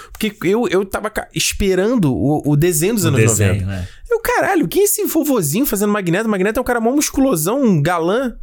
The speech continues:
Speaker 2: Ah.
Speaker 1: Como assim, sabe? E, e eu lembro que eu tive uma dificuldade até, sabe, as roupas pretas. Hoje eu, hoje eu gosto do filme, mas eu, e eu passei a gostar depois, mas eu lembro que no primeiro momento, assim, eu tive uma dificuldade. E eu acho que,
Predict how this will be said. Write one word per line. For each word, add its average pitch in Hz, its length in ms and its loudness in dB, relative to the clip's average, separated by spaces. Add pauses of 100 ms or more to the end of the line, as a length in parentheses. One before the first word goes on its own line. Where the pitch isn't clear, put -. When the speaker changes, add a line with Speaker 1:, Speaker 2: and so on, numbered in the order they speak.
(140)
Speaker 2:
Ah. - 160 -8 (140)
Speaker 1:
Como 440 180 0
assim, 392 460 0
sabe? 110 400 -2 (340)
E, 151 460 0
e 151 60 0
eu 160 80 2
lembro 165 260 0
que 196 80 -2
eu 190 40 -2
tive 190 180 -4
uma 208 80 0
dificuldade 151 580 0
até, 117 380 0
sabe, 104 240 -2
as 107 260 0
roupas 113 260 -2
pretas. 110 720 0
Hoje 117 240 0
eu, 131 260 -2 (120)
hoje 113 180 0
eu 139 60 0
gosto 131 160 0
do 170 60 -4
filme, 139 300 0
mas 107 200 2
eu, 95 80 -4
e 101 60 -2
eu 98 220 -2 (460)
passei 139 240 -2
a - 20 -4
gostar 120 220 -2
depois, 101 240 0
mas 113 120 0
eu 120 40 0
lembro 131 180 -4
que 139 240 -4
no 143 160 2
primeiro 151 380 0
momento, 135 300 0
assim, 143 100 0
eu 151 60 0
tive 156 160 -2
uma 160 80 -2
dificuldade. 117 640 -2 (480)
E 117 80 0
eu 127 100 2
acho 151 240 -2
que, 160 460 -2